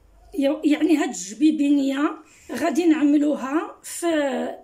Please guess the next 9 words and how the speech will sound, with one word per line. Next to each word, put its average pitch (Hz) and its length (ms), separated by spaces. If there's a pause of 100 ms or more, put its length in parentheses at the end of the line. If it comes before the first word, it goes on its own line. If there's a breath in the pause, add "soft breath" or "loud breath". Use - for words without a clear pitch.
(160)
في - 200
هاد 247 260
ال-، 254 440
ال-، 220 400 (340 loud breath)
ال-، 240 600
الحمام 302 760
مايم 277 380 (360 loud breath)
ولا 277 500
الباماغي. 254 800